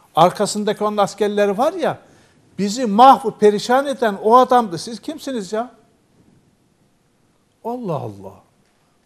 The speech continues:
Bu adam ne diyor ya böyle? Tutmuşlar öbür Bulgar'ı sorguya çekmişler.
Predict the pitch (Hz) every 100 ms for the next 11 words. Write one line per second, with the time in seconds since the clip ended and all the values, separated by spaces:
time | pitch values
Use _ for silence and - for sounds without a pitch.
0 | _ 175 190 247 247 269 285 226 180 160
1 | 208 196 147 143 170 226 _ _ _ _
2 | _ _ _ _ _ _ _ _ _ _
3 | _ _ _ _ 285 - - - 233 233
4 | 208 202 247 196 202 196 208 208 208 156
5 | 127 120 - 117 - 104 - -